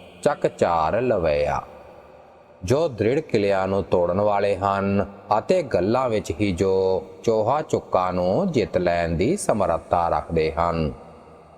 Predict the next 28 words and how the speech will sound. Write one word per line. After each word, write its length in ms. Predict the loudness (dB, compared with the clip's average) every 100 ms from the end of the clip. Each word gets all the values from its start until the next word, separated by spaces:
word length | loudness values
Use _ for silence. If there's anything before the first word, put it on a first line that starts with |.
| -20 -20 -10
"ਸਾਹਿਬ 520 | -2 0 2 0 -2
ਸਿਰੀ 340 | -2 -2 0 0
ਸਭ 300 | 0 -2 -2
ਕੋ 260 | 0 0
ਸਿਰ 280 | 0 -2 0
ਨਾਇਕ, 760 | 0 0 0 -2 0 0 0 -2 -6 -12 -2
ਜਾਚਕ 640 | 0 -2 -2 -2 0 -2
ਅਨੇਕ, 800 | 0 0 0 -2 0 -2 -2 -8 -16 -4
ਸੋ 280 | 0 0
ਏਕ 360 | 0 0 0 -2
ਦਿਵਿਆ।" 680 | 0 0 0 0 0 -2 -4 -14 -20 -20 -20 -20 -20 -20 -20 -8
ਪਰ 180 | -2 -2
ਮਾਇਆ 440 | 0 0 0 0 0
ਦਾ 200 | -2 0
ਸੁਆਮੀ 480 | 0 0 0 -2
ਪ੍ਰਭੂ 680 | 0 -2 0 0 0 0 -2 -6 -2
ਉਹਨਾਂ 260 | 0 0 0
ਸਭਨਾਂ 460 | 0 0 0 0
ਦਾ 280 | 2 0 0
ਮਾਲਕ 320 | 0 0 -2 -6 -2
ਹੈ। 400 | 0 2 0 -2 -6 -20 -20 -20 -4 0
ਉਸ 180 | 0
ਦੇ 180 | 2 0
ਦਰ 300 | 2 0 0
ਤੇ 480 | 0 0 2 2 0 -4 -4
ਇਹ 220 | 0 0
ਸਾਰੇ 520 | 0 0 2 2 0 0
ਜਾਚਕ 580 | 0 0 -2 -6 -6